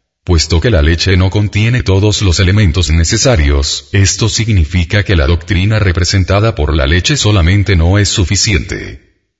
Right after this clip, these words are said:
El elemento hierro no existe en la leche. Aunque se encuentra una pizca de hierro en la leche, es tan infinitésima que podría expresarse en el siguiente lenguaje.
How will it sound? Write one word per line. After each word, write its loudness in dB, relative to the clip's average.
El 0
elemento 2
hierro 0
no 2
existe -2
en 2
la 2
leche. -4
Aunque 0
se 0
encuentra 0
una -2
pizca -2
de 0
hierro 0
en 2
la 2
leche, 0
es -2
tan 0
infinitésima 0
que 0
podría 0
expresarse -2
en 2
el 0
siguiente 0
lenguaje. -2